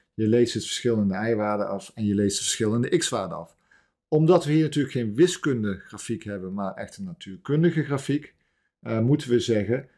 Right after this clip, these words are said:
dat omdat we op de y-waarde x hebben uitgezet en op de x-waarde t kwadraat, dat we delta x gedeeld door te-, delta t kwadraat gaan berekenen.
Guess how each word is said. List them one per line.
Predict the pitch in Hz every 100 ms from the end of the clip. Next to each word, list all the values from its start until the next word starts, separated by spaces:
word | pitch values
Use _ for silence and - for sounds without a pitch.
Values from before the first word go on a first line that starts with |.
| _ -
dat | 117 113 -
omdat | 113 107 101
we | 101
op | -
de | - 131 170
y-waarde | 135 113 92 90 87 - _ _ 180
x | 175
hebben | 151 139
uitgezet | 127 117 113 107 110 - _ _ _ _ _
en | 107
op | 98
de | - - 165
x-waarde | 165 - - 98 101 92 90 87 85 _ _ _
t | - 120
kwadraat, | - 107 98 101 123 - 107
dat | 113 -
we | 110 127 - _ _
delta | - 135 151 135 - 127
x | - -
gedeeld | 120 110
door | 107 -
te-, | 104 -
delta | 110 104 101
t | 110 113 107
kwadraat | 135 143 165 139 - - _ _
gaan | - 117 110
berekenen. | 104 101 95 -